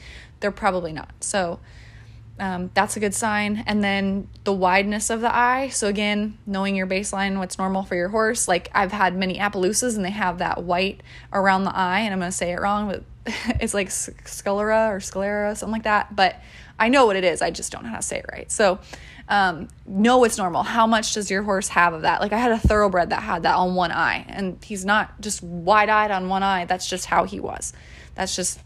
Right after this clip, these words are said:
how he was born. So knowing what's normal, if your horse just has brown eyes, my other thoroughbred I have now, he doesn't have any white around his eye. It's just brown. So when you do see it, like, normally, he doesn't have white. When you do see it, he, he's really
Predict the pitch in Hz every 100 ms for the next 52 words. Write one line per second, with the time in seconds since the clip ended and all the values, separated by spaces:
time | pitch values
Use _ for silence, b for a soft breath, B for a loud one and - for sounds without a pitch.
0 | - - 202 175 180 175 127 82 240 -
1 | - - 208 180 - B B B 214 233
2 | 233 226 220 208 196 196 190 190 - -
3 | - - - 240 294 262 262 262 247 -
4 | 202 233 208 190 202 196 202 202 196 -
5 | 277 294 240 208 202 185 208 185 - 226
6 | 226 208 196 202 240 226 226 220 196 175
7 | 170 - 233 - - - - 202 190 214
8 | - - 233 - - 185 - - - -
9 | 226 - B B B B - 214 202 196
10 | 185 185 359 370 240 196 202 - - 185
11 | 196 196 170 135 147 226 - - - 110
12 | 101 - - - - 202 208 330 349 247
13 | 214 196 - 220 196 - - 196 175 196
14 | 196 185